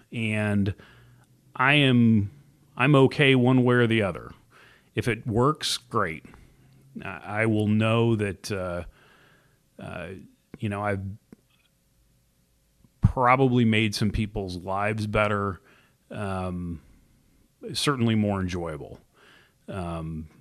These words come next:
because they will, uh, either have rediscovered cycling or, uh, have been able to make it a bigger part of their life because of the,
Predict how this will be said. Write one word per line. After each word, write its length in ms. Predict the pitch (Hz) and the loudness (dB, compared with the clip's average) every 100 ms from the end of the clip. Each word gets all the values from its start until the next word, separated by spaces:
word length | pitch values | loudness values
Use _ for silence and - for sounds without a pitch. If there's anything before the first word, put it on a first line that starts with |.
| _ - | _ -10
because 680 | 95 - 101 95 87 85 | -8 -4 -2 -2 -4 -6
they 180 | 95 90 | -6 -6
will, 400 | 87 87 85 85 - _ _ - | -6 -6 -6 -10 -16 _ _ -18
uh, 360 | - 85 69 71 104 - _ _ _ _ _ _ _ _ _ _ _ | -18 -18 -20 -20 -20 -20 _ _ _ _ _ _ _ _ _ _ _
either 360 | - 123 113 104 | -4 0 0 0
have 200 | 101 107 | -2 0
rediscovered 720 | 127 120 107 - 120 113 104 | 0 0 -2 0 -2 -2 -4
cycling 540 | - 107 104 107 101 | -2 -2 0 -2 -2
or, 580 | 85 101 98 98 98 87 - _ _ _ _ _ - | -4 -4 -4 -4 -4 -8 -12 _ _ _ _ _ -20
uh, 380 | 156 104 90 85 82 87 _ _ - - _ - | -16 -14 -12 -14 -16 -20 _ _ -20 -20 _ -18
have 320 | 92 101 90 90 | -12 -10 -8 -8
been 140 | 92 | -4
able 220 | 104 101 | -4 -2
to 80 | 95 | -4
make 260 | 92 92 90 | -4 -6 -8
it 140 | 87 | -12
a 100 | 90 | -12
bigger 320 | 87 107 104 | -8 -6 -6
part 240 | 90 101 95 | -4 -4 -6
of 80 | |
their 120 | 87 82 | -8 -10
life 420 | 85 85 78 - - | -10 -10 -10 -12 -12
because 380 | 85 95 85 | -10 -8 -10
of 280 | 85 80 - | -10 -14 -16
the, 220 | 87 85 | -14 -14